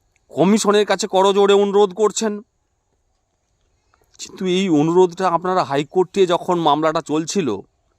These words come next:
তখন যদি করতেন, তখন যদি রাস্তায় নামতেন,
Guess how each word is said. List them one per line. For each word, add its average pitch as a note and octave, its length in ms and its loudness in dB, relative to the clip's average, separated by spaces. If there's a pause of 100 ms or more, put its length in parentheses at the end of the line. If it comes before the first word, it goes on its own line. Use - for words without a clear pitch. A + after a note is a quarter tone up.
(440)
তখন F3+ 300 -2
যদি F3+ 220 -2
করতেন, F3 540 -2 (800)
তখন F#3+ 260 -2
যদি F#3+ 220 -2
রাস্তায় F3+ 420 -2
নামতেন, F3+ 560 -4